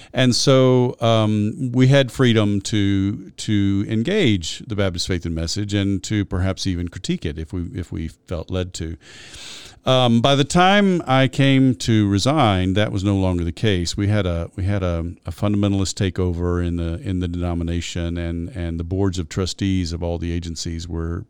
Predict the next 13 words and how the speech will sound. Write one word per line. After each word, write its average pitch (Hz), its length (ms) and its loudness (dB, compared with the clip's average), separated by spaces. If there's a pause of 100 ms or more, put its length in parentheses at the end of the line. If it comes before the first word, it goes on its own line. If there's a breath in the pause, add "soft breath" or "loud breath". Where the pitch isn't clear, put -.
were, 85 140 -8 (180)
were 82 480 -6 (300)
populated 87 600 -4
by 80 360 -6 (420 loud breath)
these 85 300 -6
very 87 360 -2
much 90 300 -8
right-wing 82 380 -6
conservatives 82 720 -6
who 87 240 -8
were 85 100 -6
very 85 280 -4
bi-, 90 200 -6